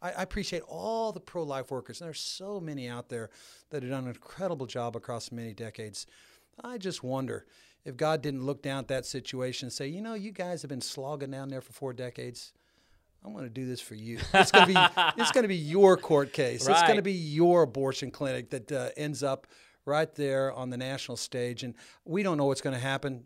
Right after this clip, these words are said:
Speaker 1: Chance that Roe v. Wade could be overturned. I don't know. We'll
Speaker 2: Right.
Speaker 1: know probably in the summer.
Speaker 2: You were out there this morning, weren't
Speaker 1: I
Speaker 2: you?
Speaker 1: was out there this morning,
Speaker 2: What,
Speaker 1: yes.
Speaker 2: what was the scene like there?
Speaker 1: Uh, you know,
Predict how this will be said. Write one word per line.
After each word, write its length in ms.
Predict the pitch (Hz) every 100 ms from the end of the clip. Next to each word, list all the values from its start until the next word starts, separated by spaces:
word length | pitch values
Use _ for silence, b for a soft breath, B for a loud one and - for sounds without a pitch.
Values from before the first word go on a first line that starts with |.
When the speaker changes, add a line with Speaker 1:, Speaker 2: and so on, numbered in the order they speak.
| -
Speaker 1:
Chance 420 | - 160 160 -
that 140 | 139 -
Roe 220 | 123 135 143
v. 120 | 143
Wade 220 | 139 139
could 120 | 143
be 120 | 131 135
overturned. 480 | 135 131 - 135 135
I 120 | 170 190
don't 120 | 165
know. 280 | 160 147 143 _
We'll 220 | 147 143
Speaker 2:
Right. 100 | 165
Speaker 1:
know 360 | 165 165 151 - B B B
probably 280 | - 143 143
in 100 | 143
the 60 | 139
summer. 380 | - 117 113 -
Speaker 2:
You 140 | 160 175
were 60 |
out 120 | 196 175
there 120 | 151
this 140 | 143
morning, 260 | 160 139 95
weren't 120 | 139
Speaker 1:
I 40 |
Speaker 2:
you? 40 | 143
Speaker 1:
was 140 | 147
out 160 | 151 147
there 120 | 156
this 180 | 151 -
morning, 240 | 107 98 110
Speaker 2:
What, 200 | 160 170
Speaker 1:
yes. 80 |
Speaker 2:
what 120 | 156 165
was 140 | 127
the 60 | -
scene 240 | 160 139
like 200 | 117 110
there? 300 | 120 104 92 - B
Speaker 1:
Uh, 240 | 269 269 269
you 120 | 220 294
know, 280 | 240 247